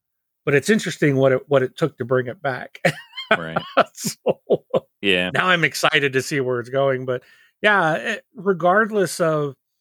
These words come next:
Speaker 1: I mean, that was one, one thing that I was like, that was the first time, and I was shocked when I saw what, you know,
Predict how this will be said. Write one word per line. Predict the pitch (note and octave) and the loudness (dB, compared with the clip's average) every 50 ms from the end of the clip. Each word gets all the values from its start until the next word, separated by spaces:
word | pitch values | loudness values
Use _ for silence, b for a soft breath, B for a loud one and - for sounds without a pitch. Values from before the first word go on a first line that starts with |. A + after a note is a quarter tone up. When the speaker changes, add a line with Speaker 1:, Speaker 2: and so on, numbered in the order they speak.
| _ _ _ | _ _ _
Speaker 1:
I | F3 | -4
mean, | E3+ E3+ E3 | -4 0 2
that | F#3 G3 A3 A3 | 2 4 4 4
was | G3 D#3 C#3 | 2 2 0
one, | D#3 D#3 E3 E3+ F3 F#3 F#3 F#3+ G3 G3 G3 G3 G3 G3 F3+ D#3 - _ _ _ _ _ _ _ _ _ _ _ _ _ | -6 -10 -8 -4 0 2 4 6 6 6 4 4 2 0 0 -2 -6 _ _ _ _ _ _ _ _ _ _ _ _ _
one | C3 D3 E3 E3 E3 D#3+ | 0 4 4 4 2 2
thing | - D#3+ C#3+ C#3+ C#3+ C3+ | 2 2 2 2 2 0
that | C3 B2+ C3 | 2 2 2
I | C3 | 2
was | C3+ B2+ A#2+ | 2 0 -2
like, | C3+ B2 - - | -6 -6 0 2
that | D#3 F3 | 2 2
was | F#3 E3 | 2 0
the | - E3 | -4 -6
first | - - E3 D3 C3+ - | -6 -4 -4 -4 -4 -4
time, | - D3+ D3 | -4 -4 -2
and | D3+ | -2
I | D#3+ | -2
was | D#3 C3+ | -2 -2
shocked | - - - E3 C#3+ C3+ - - - | -2 0 0 2 2 0 -2 -4 -6
when | D3 C3+ | -6 -6
I | C3 B2 | -6 -6
saw | A#2+ - C#3+ B2+ B2+ B2+ | -4 -4 -2 0 0 0
what, | B2+ C#3 - - | 0 -2 -4 -4
you | - C#3+ | -4 -2
know, | C3+ C3 B2+ B2+ B2 | -2 -2 -2 -4 -6